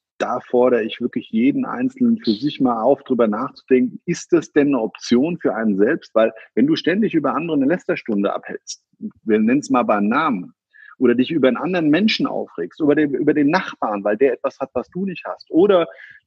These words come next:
lassen wir das Materielle mal weg, weil, äh,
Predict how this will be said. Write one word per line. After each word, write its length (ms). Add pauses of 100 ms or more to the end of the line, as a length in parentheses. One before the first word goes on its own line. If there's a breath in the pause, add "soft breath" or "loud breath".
(160)
lassen 280
wir 60
das 160
Materielle 500
mal 200
weg, 240
weil, 240
äh, 1000